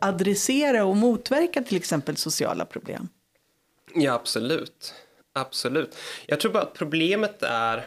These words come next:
Speaker 2: spelvärlden är lite... Jag tror att den är, den är fortfarande lite i någon slags tonårsfas, tror jag.
Speaker 1: Mm.
Speaker 2: Jag lärde, jag lärde mig alldeles härom, härom sistens, superintressant grej,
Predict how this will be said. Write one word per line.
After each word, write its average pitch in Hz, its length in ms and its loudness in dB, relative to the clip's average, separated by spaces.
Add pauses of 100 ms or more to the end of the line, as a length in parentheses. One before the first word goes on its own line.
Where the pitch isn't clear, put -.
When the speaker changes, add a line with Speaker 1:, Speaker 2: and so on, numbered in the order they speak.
Speaker 2:
spelvärlden 147 840 0
är 123 180 2
lite... 113 580 -2 (480)
Jag 139 200 -4
tror 170 100 0
att 156 80 -4
den 147 120 2
är, - 320 0 (340)
den 147 180 0
är 156 40 0
fortfarande 156 440 0
lite 143 300 0
i - 20 2
någon 131 100 2
slags - 220 -4
tonårsfas, 127 1040 0
tror - 180 -6
jag. - 100 -4 (340)
Speaker 1:
Mm. 294 340 8 (280)
Speaker 2:
Jag 170 140 2
lärde, 208 300 2 (200)
jag 175 120 4
lärde 214 220 4
mig 156 80 2
alldeles 160 300 0
härom, 139 480 2 (240)
härom 147 220 0
sistens, - 920 -4
superintressant - 1040 0
grej, - 340 -2